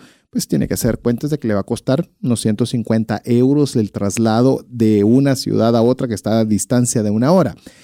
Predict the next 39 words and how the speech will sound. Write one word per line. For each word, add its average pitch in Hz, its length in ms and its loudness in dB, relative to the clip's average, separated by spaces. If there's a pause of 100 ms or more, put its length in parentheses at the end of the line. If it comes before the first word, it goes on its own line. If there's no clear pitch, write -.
(100)
Entonces, 139 320 -2
que 170 100 0
un 165 60 2
crucero 160 320 2
le 113 100 0
traslade 117 420 -2
distancias 131 640 0
más 113 260 0
prolongadas, 127 800 0
le 85 160 -6
dé 90 200 -4
la 110 100 2
alimentación 127 880 0
más 123 420 0
el 98 120 -2
hospedaje, 139 840 0 (380)
eh, 104 320 2
por 95 220 0
un 120 100 0
costo 123 400 -2
inferior 95 360 0
a 127 80 -2
setenta 85 360 -8
y 98 40 -2
un 123 100 0
dólares, 160 460 2 (520)
eh, 143 260 4
se 156 160 0
va 156 120 2
dando 208 260 2
cuenta 233 440 2
de 175 180 2
que 147 120 -2
a 135 40 2
veces 151 240 2
los 170 180 0
sueños 190 360 0
que - 140 -4
uno 196 260 0